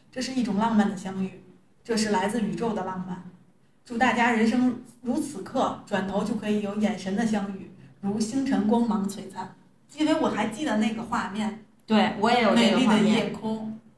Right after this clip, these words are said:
Speaker 1: 他们躺在地上，遥远的地方呢，是王鹤棣和王传君好像在远处，
Speaker 2: 是的。
Speaker 1: 还是有其他人，我不记得是谁。
Speaker 2: 他们在那个，就相当于放逐的那个岛上。
Speaker 1: 放逐岛上，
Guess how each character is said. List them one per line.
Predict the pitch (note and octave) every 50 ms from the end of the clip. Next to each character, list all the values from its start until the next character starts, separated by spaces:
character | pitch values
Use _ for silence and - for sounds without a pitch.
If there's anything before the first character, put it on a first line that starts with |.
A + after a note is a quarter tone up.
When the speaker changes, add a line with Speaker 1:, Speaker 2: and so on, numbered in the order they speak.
| _ - -
Speaker 1:
他 | B3 B3
们 | A3+ G#3+
躺 | - - G#3 F#3+ F#3+
在 | F#3+ G3+ G3+
地 | G#3+ A#3+ A#3
上， | A3+ A3 A3 - - - - - - - _ _
遥 | A3 G#3+ G3+ B3 C4+
远 | C4+ G#3+ G3+
的 | G3 G3
地 | G3+ A#3 A3+
方 | A3+ A3+ A#3 A#3 A#3
呢， | A3 G3 F#3+
是 | - A3
王 | G#3+ G#3 G#3+ A3+
鹤 | A#3 A#3
棣 | A3+ A3 A3
和 | G#3 G3
王 | G3+ G#3 G#3+
传 | G#3+ A3 A3
君 | A3 A#3 A#3 A#3
好 | G#3+ -
像 | - - F#3 F3+ F#3 G3
在 | G#3 G3+ F#3+ G3 G3 - - -
远 | - G#3 F#3+ F#3 -
处， | - - A3 G3
Speaker 2:
是 | - A3
的。 | G#3 G3
Speaker 1:
还 | A3 A#3+
是 | B3 A3+
有 | G#3 G#3
其 | G3+ - -
他 | - - C4 C4
人， | A#3
我 | G#3 F#3+
不 | F#3+
记 | - - C4
得 | A#3+ G#3+
是 | G3 G3
谁。 | F#3+ F#3+ - - - - - - - -
Speaker 2:
他 | - C#4
们 | C4+ A#3+
在 | A3+ B3+ B3 B3
那 | B3 A#3+ A3 G3+
个， | G3 F#3+ F#3+ F#3 G3
就 | A3+ A3+
相 | A3+ A3+ A#3
当 | A#3
于 | A#3
放 | - - C4 A3+ G#3+ G#3+
逐 | F3+ F3+ G#3
的 | A3+ A#3+
那 | C4+ B3 A3+ -
个 | A3+ A#3
岛 |
上。 | - - G3
Speaker 1:
放 |
逐 | F#3 F3+
岛 | F#3
上， | G3+ F#3 G3 G3